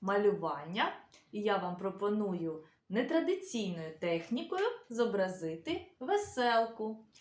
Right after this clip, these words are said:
Давайте ж почнемо працювати. Тож для роботи нам потрібно аркуш білого паперу, фарби чотирьох основних кольорів: червоний, жовтий, зелений та синій,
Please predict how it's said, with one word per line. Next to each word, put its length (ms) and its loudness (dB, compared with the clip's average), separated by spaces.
Давайте 560 -4
ж 140 -8
почнемо 540 0
працювати. 920 -2
Тож 240 8
для 180 10
роботи 460 10
нам 260 8
потрібно 760 2
аркуш 420 10
білого 440 8
паперу, 600 4
фарби 640 12
чотирьох 640 6
основних 560 4
кольорів: 520 6
червоний, 760 10
жовтий, 640 6
зелений 580 6
та 180 4
синій, 640 2